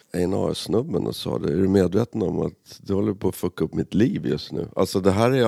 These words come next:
all-, alltså, vad fan är det som händer?" "Nej, men jag, jag kan inte gå till, jag kan inte gå till min boss nu och be om mer stålar." Jag bara, Fan, det här är helt sinnessjukt. Lägger ni ner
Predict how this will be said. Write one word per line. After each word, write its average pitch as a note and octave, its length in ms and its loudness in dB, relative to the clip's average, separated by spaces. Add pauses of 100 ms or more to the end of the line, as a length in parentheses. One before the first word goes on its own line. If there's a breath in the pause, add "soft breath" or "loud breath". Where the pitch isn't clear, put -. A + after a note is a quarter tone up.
all-, E2+ 140 0 (100)
alltså, F#2+ 220 -2
vad F#2 100 0
fan G2+ 300 0
är F2+ 40 -2
det E2+ 60 -6
som E2+ 160 -6
händer?" A2 460 0 (640 soft breath)
"Nej, B2 220 2
men A2+ 120 6
jag, G#2+ 280 6
jag G2+ 140 2
kan D#3 140 0
inte G2 140 2
gå F2 200 6
till, E2+ 460 2
jag F2+ 120 0
kan - 120 -2
inte - 120 -8
gå F2+ 160 2
till E2+ 140 -6
min E2+ 180 0
boss D#2 300 -4
nu A2+ 180 2
och F2 180 0
be F2 140 2
om F2 140 2
mer D#2 160 2
stålar." D#2 600 -2
Jag G2+ 120 -2
bara, F2+ 160 0
Fan, F#2 420 -6
det E2 80 0
här G2+ 60 2
är C3+ 60 2
helt - 200 0
sinnessjukt. E2+ 840 -2
Lägger G2 180 4
ni G#2 140 8
ner G#2 440 4